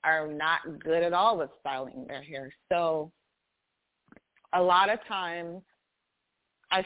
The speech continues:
feel like the people that aren't really good at styling their hair, I think that they think if they chop all their hair off, yeah, the hair is gonna be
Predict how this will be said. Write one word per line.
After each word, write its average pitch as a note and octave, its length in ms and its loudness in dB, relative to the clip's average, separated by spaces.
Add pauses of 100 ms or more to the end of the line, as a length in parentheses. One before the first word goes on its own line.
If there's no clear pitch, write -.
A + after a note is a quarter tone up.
feel G#3+ 200 6
like F3+ 220 4 (360)
the - 60 -8
people A3 280 2
that F#3 200 4
aren't F#3 220 0
really F#3+ 180 0
good F#3 200 2
at F#3+ 220 2
styling F3+ 420 2
their G3 160 0
hair, F#3 400 0 (1700)
I G#3+ 80 0
think C4 280 2
that C4 140 2
they G3+ 220 0
think G3 300 0
if D#3+ 120 -4 (140)
they F3 440 4 (1160)
chop G3+ 220 -2
all F3 160 0
their D#3+ 160 -2
hair E3+ 300 -2
off, D3 280 -8 (500)
yeah, E3+ 240 2
the D#3+ 80 0
hair F3 160 4
is E3+ 120 0
gonna E3 140 -4
be C#3 140 -6